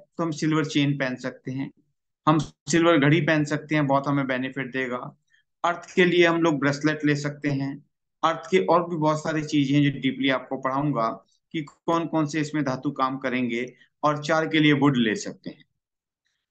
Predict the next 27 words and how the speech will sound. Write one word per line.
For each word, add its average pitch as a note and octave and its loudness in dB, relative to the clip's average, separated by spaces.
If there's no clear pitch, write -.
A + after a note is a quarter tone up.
अब F#3+ 0
इन G3+ -4
तीनों G#3 2
के G#3 0
मैच D#3+ 2
के F3+ -2
साथ D#3+ -2
दोस्तों D3 -4
हम D3+ 2
चलेंगे C3+ -2
लाइफ A#2 -2
के C3 -2
अंदर, A2+ -6
और F#3+ 0
अब F3+ 4
हमने F#3 6
देखना D#3+ 2
है F3+ 4
कि F3+ -2
हमारे D#3+ 2
पास D#3 -2
ड्राइवर C3 -4
सिक्स - -4
है, C#3+ -2
कनेक्टर C3 -4
नाइन F2+ -4
है, - -18